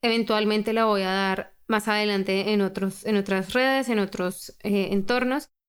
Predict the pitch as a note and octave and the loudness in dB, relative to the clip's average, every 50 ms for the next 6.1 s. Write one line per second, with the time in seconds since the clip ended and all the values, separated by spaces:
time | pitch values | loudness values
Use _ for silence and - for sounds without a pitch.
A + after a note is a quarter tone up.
0 | _ _ _ _ _ A#3+ A3+ G#3 F#3+ F#3 - A3+ G3 - - G#3+ G#3 - C4 B3+ | _ _ _ _ _ -2 0 0 -2 -2 -4 -6 -4 -2 -2 -2 0 0 0 2
1 | C4 C4 C4+ C#4 B3 A#3 - - A3+ A3 A3 A3+ A#3+ A#3+ A#3+ A#3 A3 G3+ G3 - | 2 2 0 0 0 0 2 2 2 2 0 0 0 0 0 0 0 -2 -2 -2
2 | - G3 F#3+ F#3+ F#3+ - G#3+ G3+ G3 - A3 G#3 G3+ A3 B3 A#3 G#3+ A3 G3 F#3+ | -2 0 0 0 0 -2 -2 -4 -2 -2 -2 0 2 2 2 2 0 0 0 0
3 | G3+ F#3+ F#3 G3 G3 A3+ A3 A3 A3 G3+ - G3+ G3 - - A#3+ A#3 - G3 F#3+ | 0 0 0 0 0 0 0 0 -2 -2 -2 -4 -4 -2 -4 -4 -2 -2 -4 -6
4 | - - - F#3+ F#3 F#3+ G3 G3 F#3+ F#3+ F#3+ F#3+ F#3 F#3+ - G3+ G3 G3+ G#3+ A3 | -4 -4 -2 -2 -2 -2 0 0 0 2 0 0 -2 0 0 2 2 2 2 -2
5 | A3 - - F3 E3 E3 - - G#3 - A3+ A3+ A#3+ A#3 A#3 A#3+ A#3+ A#3 - A#3 | -4 -6 -6 -6 -6 -6 -6 -8 -4 -2 0 0 0 0 -2 -4 -6 -6 -8 -10
6 | - | -12